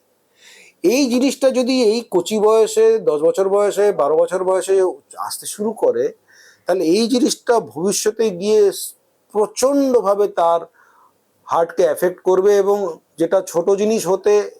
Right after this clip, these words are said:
অনেক বড় জিনিস পরিণত হবে। তাহলে এটাকে আমাদের রুখতে হবে এবং সেই হার্ট সুস্থ রাখার জন্য সবচেয়ে বেশি জরুরি নিয়মানুবর্তিতা, খাওয়ার এবং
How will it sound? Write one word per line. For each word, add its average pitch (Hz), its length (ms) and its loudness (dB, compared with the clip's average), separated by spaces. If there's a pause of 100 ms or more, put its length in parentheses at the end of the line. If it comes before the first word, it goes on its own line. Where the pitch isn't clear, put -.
(240)
অনেক 180 360 0
বড় 165 240 4
জিনিস 196 260 -4
পরিণত 139 400 -2
হবে। 123 280 -8 (800)
তাহলে 190 200 0
এটাকে 226 340 0
আমাদের 196 360 0
রুখতে 196 400 -2
হবে 160 260 2
এবং 175 260 0
সেই 277 240 0
হার্ট 202 500 2
সুস্থ - 360 -8
রাখার 147 400 0
জন্য 156 440 -2 (1040)
সবচেয়ে - 500 -4
বেশি 160 260 -2
জরুরি 123 520 -4 (1000)
নিয়মানুবর্তিতা, 180 1500 0 (520)
খাওয়ার 175 600 2 (680)
এবং 190 500 2